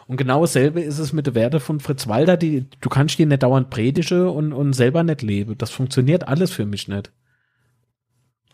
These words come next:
Ich verstehe nicht, was uns der Künstler damit sagen will, wenn er das so macht.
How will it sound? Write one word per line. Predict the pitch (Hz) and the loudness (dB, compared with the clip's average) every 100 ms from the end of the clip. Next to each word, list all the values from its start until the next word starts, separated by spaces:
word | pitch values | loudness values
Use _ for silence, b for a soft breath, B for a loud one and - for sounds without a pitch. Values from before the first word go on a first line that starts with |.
| - | -14
Ich | - - | -8 -2
verstehe | 131 - 139 | -2 2 2
nicht, | 170 160 | 2 2
was | 143 | 2
uns | 156 143 - | 2 -2 -4
der | |
Künstler | - 156 170 180 151 | -4 -2 0 0 2
damit | 123 147 139 | 2 0 -2
sagen | 117 139 180 170 | -2 -2 -2 -2
will, | 160 | 0
wenn | 131 | 0
er | 123 117 | -2 -4
das | 110 | -6
so | - 101 | -8 -10
macht. | 95 110 - | -12 -16 -20